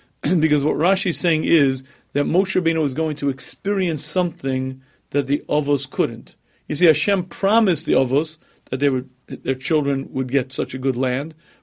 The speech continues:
but they never really got to see it. So they didn't really recognize Hashem. They didn't really experience Hashem. "Moshe Rabbeinu, <clears throat> you're going to have a very different experience <clears throat> because you're going to actually see the fulfillment,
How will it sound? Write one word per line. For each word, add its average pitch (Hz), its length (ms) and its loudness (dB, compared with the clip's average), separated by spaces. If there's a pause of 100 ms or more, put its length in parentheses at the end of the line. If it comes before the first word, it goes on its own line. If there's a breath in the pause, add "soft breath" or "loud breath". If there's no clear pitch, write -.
but 139 160 2
they 151 120 4
never 147 300 2
really 139 460 2
got 139 280 2
to 123 80 -10
see 214 220 0
it. 110 200 -4 (400 soft breath)
So 156 220 0
they 185 140 6
didn't 190 180 0
really 165 260 2
recognize 143 640 2
Hashem. 120 420 -6 (320 soft breath)
They 165 100 6
didn't 175 160 0
really 165 200 6
experience 156 680 0
Hashem. 120 300 -8
"Moshe 180 280 2
Rabbeinu, 139 300 -2 (360 soft breath)
<clears throat> - 0 -
you're 185 260 4
going 170 220 4
to 165 60 2
have 143 120 4
a 143 60 2
very 160 300 4
different 139 600 -2
experience 185 640 -2 (200 soft breath)
<clears throat> - 200 -20
because 175 400 0
you're 160 120 4
going 180 240 4
to 180 100 -4
actually 170 280 -2
see - 260 -2
the 180 140 -2
fulfillment, 175 600 0